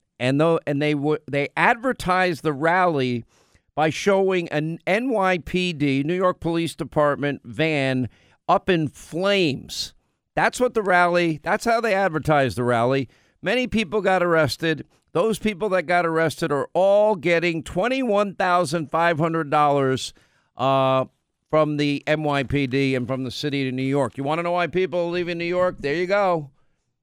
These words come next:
That pretty much sums it up. New York is losing nearly a thousand people a day, uh, three hundred thousand a year. California, three hundred thousand a year.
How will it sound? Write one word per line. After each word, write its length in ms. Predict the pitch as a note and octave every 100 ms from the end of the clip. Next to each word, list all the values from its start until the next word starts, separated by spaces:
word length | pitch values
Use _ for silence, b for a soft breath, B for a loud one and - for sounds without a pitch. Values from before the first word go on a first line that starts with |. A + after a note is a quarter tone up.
| -
That 160 | D3
pretty 220 | C#3 F#3
much 220 | F3+ F3+ F3
sums 420 | - F3+ F3+ D3+
it 100 | F#3
up. 160 | F3 - G#2
New 140 | B2+
York 360 | F3+ F#3 F#3 -
is 140 | D#3+
losing 480 | C3 F3 F3+ D#3+ F3
nearly 320 | E3 D#3 C#3+ -
a 100 | C3+
thousand 500 | - D#3+ E3+ D#3 E3
people 380 | E3+ F3+ D#3+ E3
a 40 |
day, 460 | D3+ F#3 G#3 A3+ G#3+ b b b b b _
uh, 340 | A#2+ B2+ C3 B2 -
three 180 | D#3+ E3+
hundred 300 | F3 E3 C3+
thousand 400 | D#3+ E3+ D3+ D3+
a 60 |
year. 400 | D#3 F3+ A3 A3+
California, 760 | - D#3+ D3 C#3+ - F3 F3 D#3
three 240 | D#3 E3+
hundred 240 | E3 E3
thousand 420 | E3+ E3 E3+ C#3+ D3+
a 60 |
year. 500 | D3+ D#3+ A3 B3 A#3